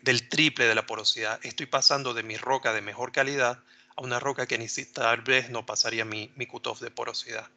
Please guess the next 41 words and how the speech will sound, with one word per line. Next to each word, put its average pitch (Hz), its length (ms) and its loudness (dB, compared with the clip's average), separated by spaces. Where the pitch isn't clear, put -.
una 113 160 -4
zona 110 340 0
tight 123 340 4
o 107 280 -12
de, 110 200 -10
de 113 160 0
baja 110 260 -2
productividad. 107 640 -8
¿Qué 170 120 6
significa 147 720 4
esto? 120 460 0
La 147 180 4
regresión 127 680 -2
lineal 120 560 0
me 127 180 -4
va 117 100 2
a - 20 2
arrojar 135 380 0
un 139 160 -4
valor 135 500 2
único 143 680 0
que 123 120 2
tal 110 200 2
vez 113 200 -4
ni 135 140 -2
siquiera 123 420 2
represente 120 760 2
a, 104 540 2
a 104 40 -4
ninguno 113 380 -4
de 123 80 0
esta, 123 340 0
estos 117 300 -6
dos 117 120 -6
valores, 113 480 0
va 113 80 0
a - 40 -6
tomar 110 240 -4
un 113 100 -6
valor 117 240 2
promedio, 131 560 -2